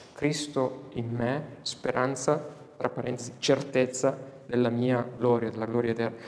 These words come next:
La fede salvifica è una grazia che raffina, no? La vera fede è come il fuoco tra i metalli,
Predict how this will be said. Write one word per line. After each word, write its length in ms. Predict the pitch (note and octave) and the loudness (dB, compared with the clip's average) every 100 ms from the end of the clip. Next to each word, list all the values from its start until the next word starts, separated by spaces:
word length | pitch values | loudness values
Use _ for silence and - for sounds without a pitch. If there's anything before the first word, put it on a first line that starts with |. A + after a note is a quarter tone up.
| - | -4
La 100 | C#3+ | 4
fede 200 | F3 F3+ | 6 6
salvifica 480 | D#3 D3 F3+ D#3+ C#3+ | 4 6 4 4 4
è 40 | |
una 120 | C#3+ | 4
grazia 420 | C3 D#3 D#3+ D3 | 4 2 2 0
che 240 | C3+ D3 C#3+ - - - - _ _ - | 2 2 0 -6 -14 -20 -20 _ _ -6
raffina, 920 | - C#3+ C#3 - - E3 C3+ G#2+ - - - - - - | 2 2 0 -10 -6 -2 0 -2 -8 -12 -20 -20 -20 -10
no? 260 | - C#3+ - - - - | -2 -2 -4 -16 -18 -4
La 80 | C#3 | 4
vera 180 | D3+ D3+ | 6 6
fede 760 | E3+ F3+ E3 C#3+ - - - | 6 8 8 8 4 -6 -6
è 100 | - | -4
come 600 | - F#3+ F3+ D#3+ D3+ - - | 4 6 8 8 4 0 4
il 140 | D3+ | 4
fuoco 420 | - F3+ G3 F3 | 4 8 8 8
tra 160 | D3+ D3 | 6 6
i 60 | |
metalli, 600 | D3 C#3+ D3 B2+ A2+ A2 | 4 4 4 2 0 -2